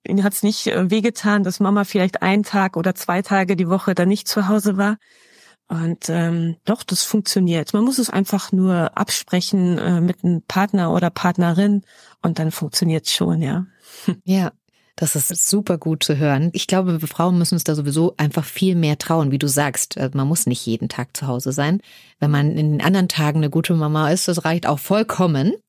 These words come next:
Speaker 2: Und man kann sich das auch gut aufteilen mittlerweile mit den Papas und Mamas und wer auch immer da noch, äh, miterzieht. Jetzt haben wir es vorhin ganz kurz schon angerissen. Es gibt so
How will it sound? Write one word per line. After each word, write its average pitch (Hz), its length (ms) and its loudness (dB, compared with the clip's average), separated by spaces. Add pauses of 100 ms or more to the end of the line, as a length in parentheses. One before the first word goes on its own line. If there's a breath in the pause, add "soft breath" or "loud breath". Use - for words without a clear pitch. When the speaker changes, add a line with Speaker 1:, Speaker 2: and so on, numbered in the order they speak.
(320 loud breath)
Speaker 2:
Und 233 140 2
man 240 100 2
kann 220 160 2
sich 214 80 -4
das - 160 -2
auch - 100 -2
gut 285 160 -2
aufteilen 131 460 0
mittlerweile 123 460 0
mit 123 160 0
den 151 120 2
Papas 127 460 -2
und - 340 -2
Mamas 135 360 2
und 147 360 -2
wer 165 220 0
auch 156 60 0
immer 151 260 0
da 143 160 2
noch, 143 200 -2 (360 loud breath)
äh, 147 100 2
miterzieht. 143 680 0 (540 loud breath)
Jetzt 220 160 0
haben 262 120 4
wir 233 60 4
es - 80 -2
vorhin 240 260 2
ganz 202 160 0
kurz - 220 -2
schon 170 120 0
angerissen. 202 500 0
Es - 140 -4
gibt 262 160 -4
so 196 240 0